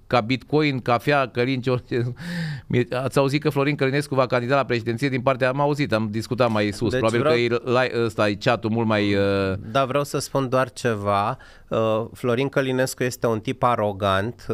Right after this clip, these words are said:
Speaker 2: El, da, el este un dictator inhibat, pentru că nu are putere, e atât de puțin arogant. În momentul în care o să aibă putere, va fi de zece ori, de o sută de ori mai arogant decât este acum. Deci nu este în simpatia mea,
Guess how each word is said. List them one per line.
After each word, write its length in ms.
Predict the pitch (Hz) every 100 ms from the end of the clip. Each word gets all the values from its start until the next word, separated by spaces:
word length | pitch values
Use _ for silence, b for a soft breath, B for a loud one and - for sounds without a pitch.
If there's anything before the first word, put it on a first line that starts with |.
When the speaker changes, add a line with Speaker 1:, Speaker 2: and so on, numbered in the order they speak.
| 104
Speaker 2:
El, 240 | 110 123 127
da, 140 | 127
el 200 | 113 113
este 240 | 120 120 123
un 200 | 113 107
dictator 520 | 107 - 110 101 117
inhibat, 800 | 113 107 110 90 90 90 117 - - 104
pentru 260 | - 113 110
că 120 | 117
nu 140 | 120
are 180 | 127 123
putere, 520 | 113 117 104 139 131
e 120 | 120 107
atât 240 | 104 117
de 100 | 107
puțin 380 | 98 104 - 104
arogant. 580 | 98 92 92 95 90 92
În 80 |
momentul 260 | 95 120 113
în 80 | 120
care 140 | 110 104
o 60 |
să 140 | 110 107
aibă 320 | 117 123 104
putere, 340 | 104 101 127
va 180 | 117 117
fi 260 | 117 131 117 -
de 200 | 110 117
zece 360 | 107 131 -
ori, 200 | 120 117
de 80 | 98
o 60 | 107
sută 180 | - 120
de 100 | 107
ori 120 | 110
mai 140 | 98
arogant 400 | 95 92 90 92
decât 280 | 90 90 80
este 360 | 98 - - - B B
acum. 420 | - 101 101 92 95
Deci 160 | 107
nu 120 | 113 143
este 220 | 131 120
în 60 |
simpatia 680 | 113 - 104 104 101 120 107
mea, 280 | 101 131